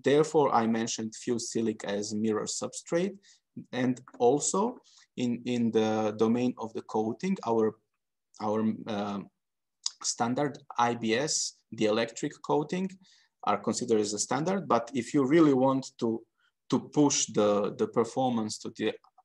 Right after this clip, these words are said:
uh, meaningful commercial limit, I'm not speaking about the research laboratories, um, uh, you can use, uh, crystalline coatings based on, on monocrystalline semiconductor materials and then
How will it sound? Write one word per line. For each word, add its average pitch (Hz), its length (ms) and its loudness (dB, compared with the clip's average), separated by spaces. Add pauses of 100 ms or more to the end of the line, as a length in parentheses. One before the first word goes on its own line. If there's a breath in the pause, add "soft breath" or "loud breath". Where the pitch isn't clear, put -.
(200)
uh, 104 280 -8 (140)
meaningful 113 800 2 (100)
commercial 107 640 0
limit, 175 320 -2 (1000 loud breath)
I'm 110 180 -2
not 120 160 -2
speaking 107 440 -6
about 98 380 -2
the 98 80 -2
research 104 520 -4
laboratories, 135 720 -4 (520 loud breath)
um, 120 540 2
uh, 113 380 4
you 135 160 2
can 151 200 4
use, 160 280 2
uh, 117 340 2
crystalline 131 600 2
coatings 127 580 -2
based 123 360 0
on, 113 240 -2
on 117 140 -4
monocrystalline 123 880 -2
semiconductor 107 800 -4
materials 139 760 -2
and 120 220 -4
then 123 260 -2